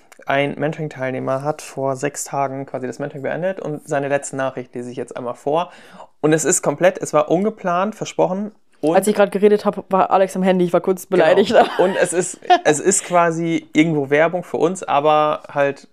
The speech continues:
Speaker 1: das, die haben wir nicht geschrieben, sondern er.
Speaker 2: <laughs>
Speaker 1: Deswegen, ich lese es einmal vor. Ähm, so,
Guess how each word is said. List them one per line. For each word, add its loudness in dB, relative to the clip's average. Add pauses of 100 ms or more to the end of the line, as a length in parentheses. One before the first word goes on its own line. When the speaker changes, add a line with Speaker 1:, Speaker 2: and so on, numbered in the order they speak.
(380)
Speaker 1:
das, -16
die -2
haben 0
wir -4
nicht -8
geschrieben, -8
sondern -6
er. -2 (120)
Speaker 2:
<laughs> -20
Speaker 1:
Deswegen, 0
ich -8
lese 0
es -4
einmal -2
vor. -4 (680)
Ähm, 0 (100)
so, -2